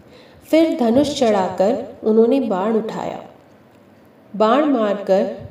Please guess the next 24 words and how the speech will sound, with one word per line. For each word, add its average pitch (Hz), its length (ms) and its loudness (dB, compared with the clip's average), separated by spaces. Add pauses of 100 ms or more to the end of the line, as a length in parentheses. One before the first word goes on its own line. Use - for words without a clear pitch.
(120)
कर्ण 277 320 2
ने 226 200 4
अपने 233 360 2
सुंदर 247 460 0
महल 208 280 -2
के 190 480 -6 (200)
मूल्यवान 240 720 4
किवाड़, 208 600 0
चौखटें, 208 840 -2
पलंग 208 420 2 (120)
आदि 208 340 -4
तोड़ 247 340 6
डाले 180 400 0 (360)
और 226 220 2
लकड़ियों 226 460 2
का 254 140 2
ढेर 202 340 2
लगा 175 300 0
दिया। 156 280 -6 (1400)
सब 339 140 2
लकड़ियां 262 500 2
चंदन 214 500 0
की 233 120 -4
थीं। 180 300 -10